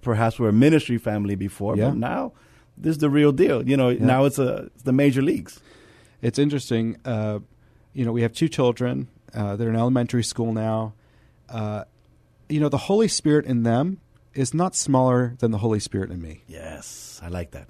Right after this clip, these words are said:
Speaker 1: I like that.
Speaker 2: So we began to ask the question, my wife and I, we've been married sixteen years now, what does it look like not only to invite them into ministry, praying,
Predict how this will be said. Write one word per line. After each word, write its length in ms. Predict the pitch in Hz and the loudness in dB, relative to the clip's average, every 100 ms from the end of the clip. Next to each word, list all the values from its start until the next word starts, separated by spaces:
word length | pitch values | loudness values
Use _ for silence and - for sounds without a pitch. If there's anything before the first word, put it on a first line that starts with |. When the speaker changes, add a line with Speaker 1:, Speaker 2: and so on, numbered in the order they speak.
| _ 95 | _ -10
Speaker 1:
I 60 | |
like 180 | 95 87 | -8 -8
that. 140 | - - _ _ _ _ - 127 135 - _ _ | -10 -20 _ _ _ _ -18 -16 -16 -18 _ _
Speaker 2:
So 180 | - 160 | 0 4
we 140 | 147 | 4
began 320 | 156 - 190 220 | 4 2 0 2
to 60 | |
ask 160 | 185 - | 0 0
the 40 | |
question, 320 | - 139 - | -2 -2 0
my 100 | 120 | 2
wife 280 | 113 123 120 | 4 2 2
and 80 | 113 | 0
I, 300 | 107 104 104 - 135 | 0 -2 -6 -10 -6
we've 120 | 117 | 0
been 120 | 120 | 2
married 260 | 120 123 - | 2 0 -2
sixteen 420 | 139 - 131 123 | -6 -4 -2 0
years 260 | 107 107 104 | 0 -2 -4
now, 280 | 101 107 107 _ _ _ _ _ _ _ _ _ - | -4 -6 -10 _ _ _ _ _ _ _ _ _ -12
what 220 | 131 151 | -2 0
does 140 | 185 | 2
it 100 | - - | 0 2
look 220 | 135 - | 0 0
like 380 | 117 107 107 - | 0 0 -2 -2
not 240 | 151 202 | 4 4
only 180 | 214 175 | 4 0
to 140 | - 139 | 0 -2
invite 440 | 127 135 139 - | 0 0 -2 -2
them 480 | 147 156 110 98 98 _ _ _ _ - | 0 2 0 -4 -10 _ _ _ _ -4
into 300 | 135 123 127 | -2 0 0
ministry, 680 | 120 120 110 - 98 92 98 - | 0 0 -4 -6 -8 -8 -10 -14
praying, 640 | - 131 127 120 101 98 | -4 -2 0 -2 -4 -8